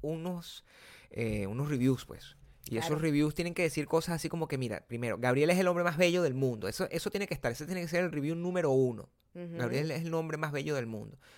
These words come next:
Speaker 1: Es decir, Maya es cool.
Speaker 2: Eso es, <laughs> ya, eso
Speaker 1: Es
Speaker 2: es
Speaker 1: todo
Speaker 2: todo.
Speaker 1: lo que te pueden
Speaker 2: Eso es
Speaker 1: decir de
Speaker 2: todo
Speaker 1: ti.
Speaker 2: lo que yo puedo obtener.
Speaker 1: Bueno, durante muchísimo tiempo, mi amor,
Speaker 2: Ujú.
Speaker 1: tú fuiste muy bonita, pues.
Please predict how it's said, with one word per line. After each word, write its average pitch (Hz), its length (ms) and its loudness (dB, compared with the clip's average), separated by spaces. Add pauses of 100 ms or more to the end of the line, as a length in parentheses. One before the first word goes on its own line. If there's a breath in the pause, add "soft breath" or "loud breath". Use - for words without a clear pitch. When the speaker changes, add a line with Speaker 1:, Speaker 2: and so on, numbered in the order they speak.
(280 loud breath)
Speaker 1:
Es 139 80 0
decir, 139 180 0
Maya 151 240 2
es 156 80 -4
cool. 120 240 0 (1000)
Speaker 2:
Eso - 180 -10
es, - 80 -20 (400)
<laughs> - 160 -2
ya, - 240 6
eso 294 140 10
Speaker 1:
Es 427 60 6
Speaker 2:
es - 40 -16
Speaker 1:
todo 185 200 12
Speaker 2:
todo. 185 100 12
Speaker 1:
lo 175 80 12
que 143 100 6
te 123 60 4
pueden 143 180 2
Speaker 2:
Eso - 80 4
es - 60 2
Speaker 1:
decir 466 60 8
de 523 60 12
Speaker 2:
todo 508 220 10
Speaker 1:
ti. - 100 0
Speaker 2:
lo 240 60 2
que 247 60 -4
yo 285 100 6
puedo - 200 6
obtener. 403 520 2 (760 soft breath)
Speaker 1:
Bueno, - 240 -8 (1200)
durante 120 380 -2
muchísimo 139 460 -10
tiempo, 151 280 -8
mi 170 80 -8
amor, 156 300 -8 (100)
Speaker 2:
Ujú. 196 420 -4
Speaker 1:
tú 120 880 -6
fuiste 131 240 -10
muy 143 100 -8
bonita, - 420 -10
pues. - 140 -20